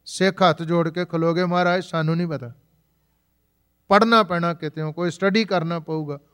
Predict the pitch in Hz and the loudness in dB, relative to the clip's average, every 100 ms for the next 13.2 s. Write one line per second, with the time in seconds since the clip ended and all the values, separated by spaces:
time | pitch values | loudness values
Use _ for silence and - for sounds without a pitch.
0 | _ - 196 208 202 196 180 175 170 165 | _ 4 8 10 8 4 2 2 0 -2
1 | 156 139 _ _ - 170 170 202 208 196 | -2 -6 _ _ -2 -2 0 -2 -2 0
2 | 175 202 202 175 180 190 202 185 170 165 | 4 4 2 -4 -4 0 0 0 -2 0
3 | 151 160 170 147 196 - _ _ _ _ | -2 2 2 2 -4 -14 _ _ _ _
4 | _ - 180 214 214 190 196 185 - 185 | _ 2 4 6 6 4 0 0 0 0
5 | 175 175 170 165 160 160 156 170 170 131 | 0 0 -2 0 2 2 0 -4 -4 -4
6 | - 160 165 156 151 170 160 147 160 _ | -4 -4 -4 -4 -2 -2 -2 -6 -16 _
7 | _ _ _ _ _ _ _ _ 156 202 | _ _ _ _ _ _ _ _ 6 10
8 | 220 202 175 165 160 156 160 170 175 156 | 10 8 6 4 4 4 4 2 2 -2
9 | 151 151 165 156 131 123 135 131 123 _ | -2 -4 0 0 0 -8 -16 -18 -20 _
10 | _ _ _ _ _ _ _ _ 127 170 | _ _ _ _ _ _ _ _ 0 4
11 | 202 160 165 170 185 214 226 220 233 214 | 6 6 6 8 8 8 4 -2 0 2
12 | 160 - 196 214 196 190 196 175 170 175 | 0 0 -2 2 2 4 2 0 2 4
13 | 196 190 | 4 2